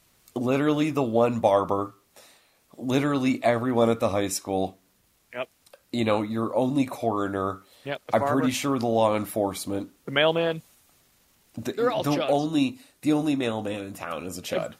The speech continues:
Speaker 2: Every prominent member of <laughs> society, apparently, in a small
Speaker 1: So,
Speaker 2: town was chudified.
Speaker 1: I'm pretty sure, like, Critters two, I think a whole town was just, like, wiped out.
Speaker 2: Yeah, by the critter ball. The thing is devastating.
Speaker 1: I love that critter ball.
Speaker 2: That's so good.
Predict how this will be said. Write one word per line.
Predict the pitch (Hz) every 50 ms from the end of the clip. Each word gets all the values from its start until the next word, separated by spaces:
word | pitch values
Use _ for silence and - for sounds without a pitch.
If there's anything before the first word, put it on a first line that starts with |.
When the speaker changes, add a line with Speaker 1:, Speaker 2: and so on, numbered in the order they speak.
| _ _ -
Speaker 2:
Every | - 190 202 202 226 214
prominent | - _ - - - 170 180 185 190 196 196 185 143
member | 147 156 156 160 147 143 135
of | 135 -
<laughs> |
society, | - 165 160 - - 139 170 175 175 156 180 190 185 - 214 185 185 - - - -
apparently, | 165 - - - 151 156 143 - - 180 - - 170 - _ _ - - - -
in | 170 160
a | 160
small | 147 - - 147 139
Speaker 1:
So, | 143 135
Speaker 2:
town | 127 139 123 120 123 123 - _ _ _ -
was | 139 156 -
chudified. | - - - 160 135 120 113 - - - - - - _ _ _ _ _ -
Speaker 1:
I'm | 117 143
pretty | - - - 165 185 185 170 160
sure, | - - 147 107
like, | 127 127 131 127
Critters | - - - 143 160 170 143 151 143 127 113 -
two, | - - 151 147 135 120 -
I | 69 95 107
think | 107 113 131 127 123
a | 113
whole | 104 117 117 113 101
town | - - - 107 113 117 110 101 98
was | 98 101 92 -
just, | - - 95 92 - - - -
like, | - 104 98 95 95
wiped | - 95 95 95 101 101 98 95 - 90
out. | 85 69 50 - - - _ _ _ _
Speaker 2:
Yeah, | - 220 202
by | 143 139 139
the | 131 127
critter | - - - 196 202 156
ball. | 123 - - - - - - _ _ _ _ _ _ _ _
The | - -
thing | - -
is | 151 -
devastating. | _ - 151 180 180 151 - - - 117 110 - - _ _ _ - - -
Speaker 1:
I | 95
love | 95 98 95 92
that | 90 92 92 92
critter | - 95 95 85 85
ball. | 85 80 73 73 - - _ _ -
Speaker 2:
That's | 123 110 -
so | - - 113
good. | 107 - 107 110 - -